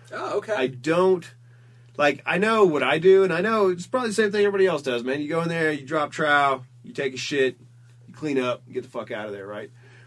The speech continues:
Speaker 2: But for some reason, I feel like people that would come over to my house and read my bathroom book would do it in, in, in proper order. And then I would have feces or something on my book.
Speaker 1: Okay.
Speaker 2: I just don't like the, the thought of the germs.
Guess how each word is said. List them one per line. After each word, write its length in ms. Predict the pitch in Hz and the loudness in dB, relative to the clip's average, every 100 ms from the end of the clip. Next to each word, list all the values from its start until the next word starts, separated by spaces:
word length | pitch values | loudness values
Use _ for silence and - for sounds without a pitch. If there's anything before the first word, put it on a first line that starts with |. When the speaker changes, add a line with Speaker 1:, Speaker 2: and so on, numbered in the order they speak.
| - | -8
Speaker 2:
But 140 | 139 | -6
for 120 | 143 | -4
some 400 | 131 - 190 233 | -4 0 0 2
reason, 580 | 233 247 190 117 104 107 - | -2 -2 -2 -4 -8 -12 -4
I 160 | 123 | -4
feel 200 | 127 175 | 0 2
like 260 | 160 123 101 | 2 0 -4
people 640 | - 180 185 180 170 151 - - - - - - - | -6 -2 2 2 2 -4 -8 -20 -20 -20 -20 -20 -10
that 120 | - 135 | -2 0
would 120 | 127 | 0
come 140 | 170 | 0
over 160 | 170 170 | 0 0
to 60 | |
my 120 | 151 139 | -2 -2
house 280 | 156 165 | -2 -2
and 140 | 139 127 | -4 -4
read 220 | 147 170 | -2 -2
my 200 | 156 131 | -4 -4
bathroom 760 | 123 - 160 202 214 180 139 131 | -8 -12 -8 -6 -4 -2 -4 -2
book 360 | 131 123 117 - - - - - - - | -2 -2 -6 -16 -20 -20 -20 -20 -20 -8
would 120 | 135 | -6
do 160 | 127 156 | 0 0
it 140 | 131 - - | 0 -6 -10
in, 260 | 151 143 135 | -4 -4 -4
in, 220 | 156 139 | -10 -10
in 240 | 170 170 | -14 -14
proper 360 | 160 139 143 135 | -4 -2 0 -2
order. 500 | 139 139 120 92 92 - - - - - - | -2 0 0 -4 -10 -18 -20 -20 -20 -18 -6
And 180 | 127 | -2
then 80 | 131 | 0
I 40 | 135 | 0
would 120 | 131 | 0
have 180 | 135 123 | -2 -2
feces 680 | 190 208 180 147 135 123 | -4 -4 -4 -4 -4 -6
or 180 | 123 135 | -6 -6
something 480 | 131 - 185 180 135 | -4 0 0 0 -4
on 140 | 131 | -4
my 100 | 117 | -6
book. 400 | 110 139 120 - - - - - - - | -8 -6 -6 -8 -20 -20 -20 -20 -20 -10
Speaker 1:
Okay. 240 | - 185 220 | -2 -2 -2
Speaker 2:
I 60 | 156 | -2
just 80 | 190 | 2
don't 80 | |
like 160 | 196 185 | 2 2
the, 280 | 165 139 120 | 2 2 0
the 160 | 131 | -4
thought 280 | 131 170 170 | -2 0 -2
of 60 | 135 | -2
the 80 | 127 | -6
germs. 640 | 123 160 160 139 123 - | -4 -2 -2 -2 -6 -10